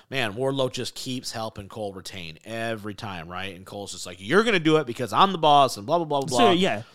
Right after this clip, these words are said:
Speaker 2: It's
Speaker 1: You know what I mean?
Speaker 2: literally, if you
Speaker 1: Right.
Speaker 2: wanna go, like, two, it's literally M J F
Speaker 1: Yeah.
Speaker 2: and, and
Speaker 1: But then it,
Speaker 2: Wardlow.
Speaker 1: and then you get to that point where at some point, right, M J F as the big baby face is like, "Wardlow, they're using you, man. I know because I did it the same way." And then now Wardlow turns,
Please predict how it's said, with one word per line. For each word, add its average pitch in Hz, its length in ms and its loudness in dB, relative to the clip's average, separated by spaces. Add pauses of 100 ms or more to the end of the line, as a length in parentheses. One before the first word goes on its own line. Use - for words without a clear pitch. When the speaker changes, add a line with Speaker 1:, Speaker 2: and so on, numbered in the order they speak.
(220)
Speaker 2:
It's 165 140 6
Speaker 1:
You - 0 -
know 151 60 4
what - 0 -
I - 20 8
mean? 254 120 8
Speaker 2:
literally, 247 440 4
if 165 100 0
you 175 80 6
Speaker 1:
Right. - 60 8
Speaker 2:
wanna 190 140 4
go, 175 120 4
like, 160 160 0
two, 190 180 -2
it's 156 220 -6
literally 185 260 4
M 151 140 2
J 143 140 0
F 143 360 -4
Speaker 1:
Yeah. 131 160 -2
Speaker 2:
and, 127 200 -6
and 131 200 -2
Speaker 1:
But 190 140 6
then 202 140 6
it, 196 100 2
Speaker 2:
Wardlow. 185 60 -2
Speaker 1:
and 180 160 0
then 185 100 -2
you 180 80 -6
get 165 200 -4
to - 80 -10
that 156 200 2
point 170 300 0
where 139 160 2
at 131 100 0
some 190 260 2
point, 151 280 0
right, 135 240 2
M 143 180 -4
J 135 160 -2
F 156 220 2
as 120 160 -2
the 113 80 -10
big 117 180 -4
baby 143 240 0
face 113 300 -6
is 98 100 -8
like, 101 180 -8
"Wardlow, 139 320 -4
they're 127 80 -6
using 151 360 -2
you, 143 80 -8
man. 139 240 -6
I 113 160 -4
know 170 240 4
because 120 280 -4
I 113 140 0
did 139 160 -4
it 131 60 -16
the 135 80 -10
same 151 240 -2
way." 165 240 0
And 139 220 -4
then 139 200 0
now 151 220 2
Wardlow 147 480 0
turns, 185 480 2